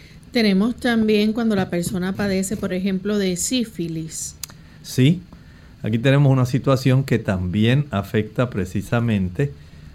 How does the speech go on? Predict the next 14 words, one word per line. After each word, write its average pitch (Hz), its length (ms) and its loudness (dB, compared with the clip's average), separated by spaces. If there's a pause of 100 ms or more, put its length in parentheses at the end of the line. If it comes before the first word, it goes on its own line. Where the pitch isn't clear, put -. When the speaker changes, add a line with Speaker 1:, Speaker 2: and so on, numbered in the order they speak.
(140)
Speaker 2:
al 104 720 2
área 143 560 4 (400)
de 120 720 2
estas, 127 600 0 (280)
del 107 440 0
anillo 131 680 2
de 113 100 0
la 95 140 -2
zona 123 520 0 (320)
donde 92 300 -2
está 117 240 -2
la 117 140 2
válvula 107 480 2
aórtica. 113 920 -2